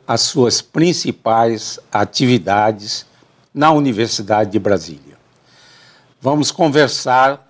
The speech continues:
sobre a pluralidade nos direitos da igualdade social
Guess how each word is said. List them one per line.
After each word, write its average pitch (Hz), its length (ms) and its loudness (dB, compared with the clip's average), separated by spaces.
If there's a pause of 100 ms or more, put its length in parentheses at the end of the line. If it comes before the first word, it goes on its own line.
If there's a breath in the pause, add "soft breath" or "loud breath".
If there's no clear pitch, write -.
sobre 110 500 0
a 107 80 2
pluralidade 117 1300 0 (720 soft breath)
nos 131 280 2
direitos 131 720 0
da 120 200 0
igualdade 104 800 -2
social 117 960 -2